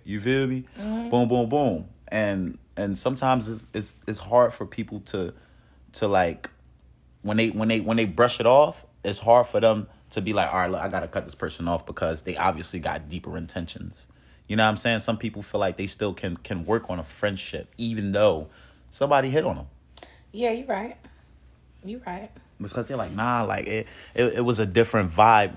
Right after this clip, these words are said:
Speaker 1: Like, it wasn't like that." You know what I'm saying? So, like, I don't see why they so hung up on, on trying to do some things.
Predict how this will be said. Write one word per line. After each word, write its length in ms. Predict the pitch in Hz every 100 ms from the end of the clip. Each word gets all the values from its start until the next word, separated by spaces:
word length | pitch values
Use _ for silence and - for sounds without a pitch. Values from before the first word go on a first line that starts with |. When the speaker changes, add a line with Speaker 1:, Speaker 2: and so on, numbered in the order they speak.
| -
Speaker 1:
Like, 180 | 92 90
it 100 | 110
wasn't 360 | 120 110 110 -
like 280 | - 110
that." 220 | - 98 -
You 60 |
know 60 | 101
what 60 | 104
I'm 60 |
saying? 220 | - 107
So, 100 | 98
like, 100 | 98
I 140 | - 110
don't 120 | 101
see 160 | - 107
why 200 | 107 101
they 100 | 98
so 220 | - 92
hung 260 | 110 107 98
up 160 | 107
on, 280 | 101 92 - -
on 180 | 92
trying 280 | 85 110 107
to 80 | 85
do 220 | 87 113
some 240 | 110 110 87
things. 500 | - 82 78 76